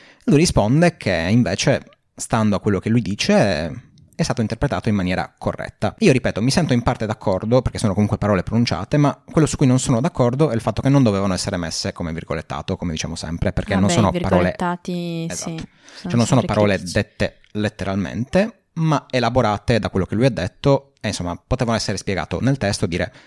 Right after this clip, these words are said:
Speaker 1: "Secondo noi è inteso questo", non c'era alcun bisogno di metterlo come virgolettato letterale, però è comunque un'interpretazione che ci può stare stando a quello che ha letto, cioè, basta leggere l'intervista, può essere letto in quel modo.
Speaker 2: In sostanza lui ha detto:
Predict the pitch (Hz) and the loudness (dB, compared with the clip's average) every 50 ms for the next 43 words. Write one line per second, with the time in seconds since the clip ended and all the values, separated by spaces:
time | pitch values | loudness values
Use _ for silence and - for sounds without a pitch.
0 | _ _ - - - 131 123 120 110 90 92 87 - 120 139 185 - - 107 113 | _ _ -10 -4 0 0 2 2 0 0 -2 -4 -4 -4 -4 -4 -2 -4 -6 -6
1 | - - - 139 131 - _ _ _ _ _ _ - 143 131 127 120 113 - 110 | -4 -2 -2 -2 -4 -4 _ _ _ _ _ _ -2 0 2 2 2 0 0 0
2 | 101 92 - 104 101 95 95 110 101 92 90 85 82 - 95 92 90 90 87 87 | 0 0 0 0 -2 -2 -2 -2 -2 -2 -2 -4 -4 -6 -4 -4 -4 -4 -4 -4
3 | 85 80 87 85 - 82 82 - 80 78 - - 85 - - 131 131 - 139 151 | -4 -4 -6 -4 -4 -4 -4 -4 -8 -8 -8 -8 -8 -6 -6 -6 -2 0 0 2
4 | 151 151 160 160 160 _ _ _ - 208 156 123 117 113 - _ _ _ _ _ | 2 2 2 2 0 _ _ _ 2 4 6 6 4 2 0 _ _ _ _ _
5 | _ - 135 - 147 135 127 127 117 107 98 - 110 - 117 123 113 - - 135 | _ -6 -4 -2 0 0 0 0 0 0 -2 -4 -4 -4 -4 -4 -4 -4 -2 0
6 | 131 131 135 127 117 - _ _ _ - 117 107 107 104 - _ _ _ _ _ | 0 2 0 0 -2 -4 _ _ _ -6 -4 -2 -2 -4 -6 _ _ _ _ _
7 | _ - 123 113 - - - - 123 - - 87 95 101 - - - 95 92 90 | _ -10 -8 -8 -8 -6 -4 -2 -4 -2 -2 -4 -4 -2 -2 -4 -4 -4 -2 -2
8 | 82 - - 87 80 - 110 98 90 85 - - - - - 90 95 92 92 95 | -2 -2 -2 -4 -2 -2 -2 -2 -2 -2 -4 -6 -8 -6 -6 -6 -4 -4 -4 -6
9 | - - 107 98 90 85 95 90 92 85 - - - - - _ _ _ - - | -6 -4 -4 -4 -4 -2 -2 -2 -2 -2 -4 -8 -20 -20 -20 _ _ _ -6 -2
10 | 104 104 - 127 113 101 101 - - 110 95 - _ _ _ - - 117 104 - | -2 0 0 0 0 0 -2 0 0 0 0 -2 _ _ _ -2 0 0 0 -2
11 | 113 98 95 90 - - 85 - - 80 80 - 90 98 98 - - 220 202 190 | -4 -4 -4 -4 -4 -4 -6 -6 -6 -6 -6 -4 -4 -4 -4 -4 -4 -6 -4 -4
12 | - 214 202 247 247 240 - 202 190 202 214 208 185 175 170 _ - 185 175 170 | -4 -4 -2 0 -2 0 0 0 0 0 0 0 0 -2 -4 _ -4 -2 -2 -2
13 | 165 - - - | -2 -4 -6 -10